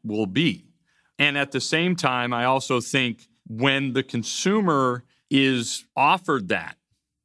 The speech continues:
that may not even know about that, they're gonna like that experience.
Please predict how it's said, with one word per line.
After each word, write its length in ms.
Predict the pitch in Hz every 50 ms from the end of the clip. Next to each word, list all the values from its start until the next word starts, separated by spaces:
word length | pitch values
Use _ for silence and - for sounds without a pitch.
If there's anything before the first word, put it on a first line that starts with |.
| _
that 180 | - 135 127 -
may 260 | 127 135 139 151 165
not 240 | 165 165 160 160 147
even 380 | 143 147 135 131 120 120 113
know 260 | 113 123 139 160 175 165
about 380 | 131 95 101 87 82 80 -
that, 280 | - 82 78 76 78 78 _ _ _ _ _ _ _ _ _ _ _ _
they're 340 | - 113 110 135 135 147 156
gonna 240 | 143 147 143 135 127
like 420 | 110 110 113 117 123 127 120 _
that 200 | - 120 110 104
experience. 1000 | 98 85 - - - - _ 107 104 95 90 82 71 - - - - - - -